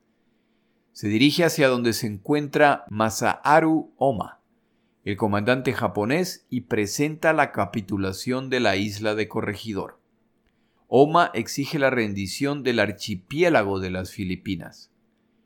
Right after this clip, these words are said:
Wainwright declara que no tiene la autoridad para hacer eso. Él sabe que hay islas en que los aliados no han sido derrotados. Oma afirma que,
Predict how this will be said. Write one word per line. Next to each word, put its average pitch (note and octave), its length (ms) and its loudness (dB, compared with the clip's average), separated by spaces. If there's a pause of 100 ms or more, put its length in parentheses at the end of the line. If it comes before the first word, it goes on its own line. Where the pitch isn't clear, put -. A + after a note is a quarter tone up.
(560)
Wainwright C#3 560 4
declara C3+ 600 2
que G#2+ 140 -2
no A2+ 220 -2
tiene D#3+ 300 0
la A#2+ 100 2
autoridad F#2+ 640 -4
para G2 220 -4
hacer F#2 260 -6
eso. F2+ 260 -8 (800)
Él G2+ 140 -6
sabe D#3 440 4
que C3 120 -2
hay A2+ 220 2
islas D#3 560 -2
en G#2+ 180 -8
que G#2 120 -4
los G2+ 200 -4
aliados A2+ 540 0
no B2 300 0
han F3 160 -4
sido F#3+ 340 -4
derrotados. - 800 -8 (1120)
Oma B2 500 0 (560)
afirma A2+ 600 0
que, F2 280 -8